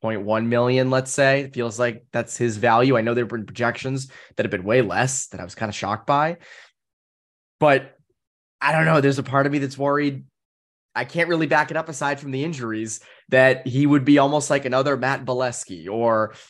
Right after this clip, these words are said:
um, a guy who kinda raises some red flags, doesn't produce like he did in the postseason. I mean, you remember Charlie Coyle in the twenty nineteen playoffs was an incredible, you know, producer and, and did a lot of good things.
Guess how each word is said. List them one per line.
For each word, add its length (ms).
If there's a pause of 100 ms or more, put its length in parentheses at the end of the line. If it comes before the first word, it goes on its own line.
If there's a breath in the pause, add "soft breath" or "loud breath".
(180)
um, 320
a 80
guy 360
who 500 (460)
kinda 380
raises 460
some 160
red 240
flags, 420
doesn't 300
produce 420
like 120
he 80
did 160
in 60
the 60
postseason. 600
I 40
mean, 120
you 60
remember 380 (320 loud breath)
Charlie 300
Coyle 380
in 40
the 60
twenty 220
nineteen 360
playoffs 460
was 260 (380 soft breath)
an 100
incredible, 920
you 100
know, 120
producer 600
and, 220
and 360
did 120
a 40
lot 220
of 60
good 220
things. 440